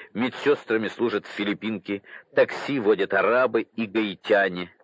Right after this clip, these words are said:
Я однажды ехал с лакированным, как телефон, водителем по имени Жан Лафонтен. Основная объединяющая идея конца века национальная и разрушила нарядную утопическую концепцию плавильного котла.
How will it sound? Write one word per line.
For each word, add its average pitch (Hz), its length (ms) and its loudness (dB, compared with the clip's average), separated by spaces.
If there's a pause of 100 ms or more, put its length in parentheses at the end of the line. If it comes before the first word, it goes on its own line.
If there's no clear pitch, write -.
(160)
Я 95 180 2
однажды 98 340 -2
ехал 92 380 -2
с - 140 -12
лакированным, 104 680 2
как - 280 -2
телефон, 104 580 -2 (360)
водителем 95 840 0 (240)
по 98 60 4
имени 101 500 -2 (100)
Жан 120 460 0 (240)
Лафонтен. 87 840 0 (460)
Основная 151 540 4
объединяющая 131 1000 0
идея 123 300 2
конца 120 420 2
века 123 360 0
национальная 113 1000 2 (340)
и 156 140 2
разрушила 131 880 2 (240)
нарядную 113 580 2
утопическую 110 540 -2
концепцию 107 680 0
плавильного 104 640 0
котла. 85 540 -2